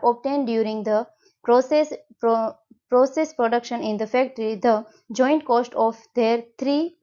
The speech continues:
product is rupees sixteen lakh. "The following further information is available." એટલે કે ગુજરાતીમાં એવી રીતનું આપેલું છે કે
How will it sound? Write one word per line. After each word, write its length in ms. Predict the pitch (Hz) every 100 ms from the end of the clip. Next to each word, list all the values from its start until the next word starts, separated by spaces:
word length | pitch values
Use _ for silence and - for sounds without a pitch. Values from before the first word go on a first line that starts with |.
| _
product 560 | 240 233 240 254 - 262
is 120 | 247 240
rupees 280 | 233 269 -
sixteen 520 | 240 - 294 330 302 - - 233
lakh. 260 | 214 - - _ _ _
"The 120 | 247
following 680 | 233 240 254 302 311 330 320 -
further 500 | - 247 240 254 220 226 -
information 680 | 233 233 277 262 240 254 254 254
is 240 | 220 269 277
available." 500 | 226 202 196 190 202
એટલે 240 | 214 233
કે 120 | 269 277
ગુજરાતીમાં 520 | 240 254 262 269 254
એવી 160 | 254
રીતનું 260 | 247 247 240
આપેલું 360 | 226 233 233 233
છે 140 | 240
કે 140 | 233